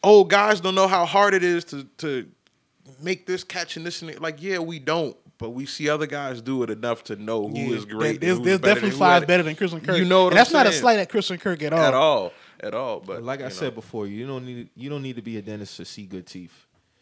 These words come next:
Speaker 3: This should
Speaker 1: Right.
Speaker 3: apply to rap. This should apply to sports. At the end of the day, bro, people are warranted to have their opinions because of what they, what you see and what they put out. Like, there can never be a time where I'm sitting here watching the game, and I'm,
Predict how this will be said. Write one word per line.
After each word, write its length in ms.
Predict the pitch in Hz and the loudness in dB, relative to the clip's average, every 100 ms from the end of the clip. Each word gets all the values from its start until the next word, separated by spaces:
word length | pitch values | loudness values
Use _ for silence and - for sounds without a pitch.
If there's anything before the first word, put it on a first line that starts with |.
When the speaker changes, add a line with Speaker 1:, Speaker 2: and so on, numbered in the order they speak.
| _ | _
Speaker 3:
This 100 | 120 117 | -12 -8
should 140 | 127 | -6
Speaker 1:
Right. 80 | 110 | -6
Speaker 3:
apply 220 | - 107 | -8 -8
to 80 | 95 | -6
rap. 380 | 95 117 143 - _ _ _ _ _ | -8 -8 -10 -14 _ _ _ _ _
This 100 | 104 | -20
should 140 | - 101 | -18 -18
apply 280 | - 98 | -14 -12
to 200 | 90 82 - _ _ - | -12 -16 -20 _ _ -20
sports. 680 | - - 135 156 135 - - _ _ _ | -18 -8 -4 -4 -4 -12 -20 _ _ _
At 140 | - 101 | -14 -14
the 180 | 98 - | -12 -6
end 200 | 143 151 | -4 -2
of 80 | |
the 100 | 143 | -4
day, 320 | 127 113 101 90 | -4 -4 -4 -6
bro, 320 | 87 90 90 | -8 -8 -8
people 300 | - 131 120 | -8 -10 -8
are 40 | |
warranted 420 | 104 117 113 - 92 | -10 -10 -12 -14 -14
to 120 | 101 | -14
have 300 | 110 107 98 | -10 -10 -8
their 140 | 98 | -10
opinions 560 | 90 - 127 123 101 98 | -10 -12 -10 -10 -12 -14
because 340 | 95 90 101 | -18 -12 -12
of 120 | 101 | -12
what 260 | 95 104 - | -10 -12 -12
they, 160 | 110 101 | -16 -12
what 240 | 110 - | -12 -12
you 80 | 147 | -14
see 240 | 143 120 | -14 -16
and 140 | 110 110 | -16 -14
what 120 | 113 | -12
they 140 | 123 | -12
put 240 | 120 - - | -12 -10 -10
out. 260 | - - _ _ _ _ | -8 -10 _ _ _ _
Like, 260 | 113 135 120 | -6 -6 -6
there 80 | |
can 220 | 156 175 151 | -10 -10 -8
never 200 | 160 160 | -8 -8
be 180 | 151 131 | -6 -6
a 40 | |
time 500 | - 139 135 127 120 | -6 -8 -6 -6 -6
where 340 | 117 113 107 - _ _ - | -4 -4 -4 -12 _ _ -6
I'm 100 | 147 | -6
sitting 400 | 135 - 143 123 | -6 -8 -10 -10
here 160 | 123 120 | -8 -6
watching 400 | 117 127 - 117 | -4 -6 -8 -14
the 60 | 98 | -12
game, 420 | 110 135 120 104 | -10 -8 -8 -12
and 160 | 110 107 | -12 -8
I'm, 220 | 135 143 | -6 -8